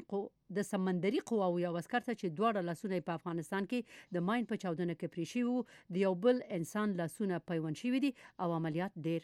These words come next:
کامیاب وو. دغه ځوان چې د دماغي کوما په حالت کې و، په ژوندوني کې ویلي و چې که زه مړ کېدم، نو زما د وجود غړي هغو کسانو ته باید ورکړئ چې ورته ضرورت لري. نو ځکه یې دواړه لاسونه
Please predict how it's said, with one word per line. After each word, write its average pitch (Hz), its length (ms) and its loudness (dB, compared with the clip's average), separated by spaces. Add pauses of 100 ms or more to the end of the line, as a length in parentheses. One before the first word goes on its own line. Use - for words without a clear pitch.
کامیاب 165 420 -2
وو. - 80 -14 (1500)
دغه 226 220 6
ځوان 269 240 4
چې 269 260 2
د 196 100 0
دماغي 196 460 2
کوما 196 300 0
په 202 120 0
حالت 185 280 -2
کې 226 120 -2
و، 220 160 0
په 185 140 -2
ژوندوني 175 400 0
کې 185 140 0
ویلي 220 260 2
و 233 140 -2
چې 226 200 -2
که 175 140 -2
زه 196 160 0
مړ 170 160 0
کېدم، 202 280 0 (120)
نو 202 120 0
زما 175 180 2 (120)
د 185 100 0
وجود 175 320 -2
غړي 226 180 0 (120)
هغو 208 220 -2
کسانو 175 400 -4
ته 175 100 -6
باید 160 240 -4
ورکړئ 233 260 -2 (300)
چې - 160 -6
ورته 156 260 -2
ضرورت 160 380 -2
لري. 151 260 -4
نو 165 160 0
ځکه 220 200 -2
یې 202 160 -2
دواړه 226 280 2
لاسونه 220 300 -2